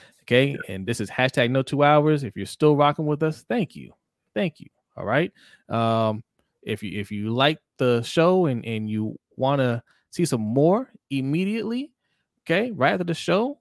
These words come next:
Speaker 1: we're gonna be doing the overtime show, which you can find on our Patreon at patreon dot com slash L B H T show. All right, we're gonna be talking some more playoffs. We're gonna be talking, um,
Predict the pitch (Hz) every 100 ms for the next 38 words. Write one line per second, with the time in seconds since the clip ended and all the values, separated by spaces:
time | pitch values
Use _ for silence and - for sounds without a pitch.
0 | - - 131 135 135 131 131 143 139 120
1 | - 143 139 147 139 160 151 131 147 127
2 | 135 127 120 - 110 - 87 85 _ 135
3 | 104 - _ - 147 139 107 87 - _
4 | 123 120 - - 123 87 - _ _ _
5 | - - 135 123 117 - _ _ - 123
6 | 117 117 107 101 - 107 - - - -
7 | _ - 92 98 90 98 98 - 107 104
8 | 110 104 101 98 131 131 131 - 104 98
9 | 95 - 107 - 101 98 _ - - _
10 | - 104 101 98 92 92